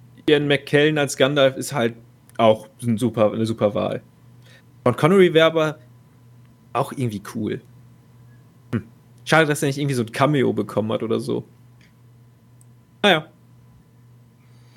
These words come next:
Kann man nichts gegen machen. Ich find den Cast eigentlich ganz gut so. Da will ich auch gar nicht mehr viel dran rumrütteln.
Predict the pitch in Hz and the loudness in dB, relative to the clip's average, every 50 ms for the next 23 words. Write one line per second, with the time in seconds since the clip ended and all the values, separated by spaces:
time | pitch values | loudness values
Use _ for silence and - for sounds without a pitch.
0 | _ _ _ _ - - 156 156 151 151 147 - - 147 135 127 117 107 117 135 | _ _ _ _ -8 -2 0 0 0 0 -2 -6 -6 -6 -6 -4 -6 -8 -8 -12
1 | - - - - - - - - _ _ _ _ _ _ _ - - _ _ _ | -16 -20 -20 -20 -20 -20 -20 -20 _ _ _ _ _ _ _ -20 -20 _ _ _
2 | _ _ _ _ - - 147 - 226 226 269 247 185 - - 175 156 156 151 - | _ _ _ _ -6 -2 0 2 2 2 0 -2 -4 -2 0 0 0 0 0 -2
3 | - 135 120 120 - - 117 107 - 113 113 113 113 - 110 123 127 - - _ | -6 -8 -8 -6 -4 -4 -4 -4 -4 -4 -6 -6 -6 -6 -6 -6 -6 -8 -14 _
4 | - - - - - - _ - - - 151 147 151 143 - 139 123 - 120 120 | -20 -20 -20 -20 -20 -20 _ -12 -2 0 2 2 2 2 2 2 2 4 2 2
5 | 127 120 127 120 113 - 127 120 120 120 110 107 107 107 110 110 117 110 110 101 | 2 0 -2 -4 -4 -2 0 0 2 2 0 0 -2 -2 -2 -2 0 0 0 0
6 | 104 104 98 98 | 0 -2 -4 -6